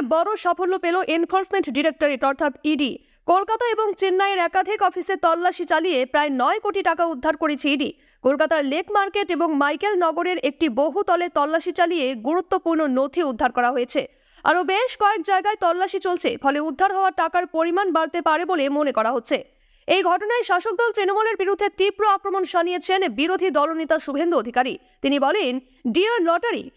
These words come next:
মার্টিন লটারির নামে কালো টাকা সাদা করা হচ্ছে, এর সঙ্গে সরাসরি ভাইপো যুক্ত। আমি গত দু বছর ধরে বলে আসছি, এগুলি সব ভাইপো লটারি।" শুভেন্দুর আরও দাবি, তৃণমূলের ইলেকট্রাল বন্ডে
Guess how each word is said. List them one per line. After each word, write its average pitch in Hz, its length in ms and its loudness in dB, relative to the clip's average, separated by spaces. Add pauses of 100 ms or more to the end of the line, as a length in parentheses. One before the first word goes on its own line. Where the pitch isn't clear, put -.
(160)
মার্টিন 349 480 2
লটারির 403 420 0
নামে 415 240 0
কালো 381 340 0
টাকা 403 260 0
সাদা 330 360 0
করা 349 200 0
হচ্ছে, 311 380 -4 (120)
এর 277 180 2
সঙ্গে 320 460 0
সরাসরি 359 480 0
ভাইপো 277 420 0
যুক্ত। 233 320 0 (360)
আমি 415 220 2
গত 403 280 0 (100)
দু 403 120 0
বছর 403 280 0
ধরে 392 240 0
বলে 320 240 0
আসছি, 320 520 -2
এগুলি 339 340 0
সব 349 380 0
ভাইপো 294 400 0
লটারি।" 247 380 -2 (320)
শুভেন্দুর 269 500 0
আরও 277 260 2
দাবি, 330 340 -2 (400)
তৃণমূলের 440 520 2
ইলেকট্রাল 440 640 0
বন্ডে 277 480 0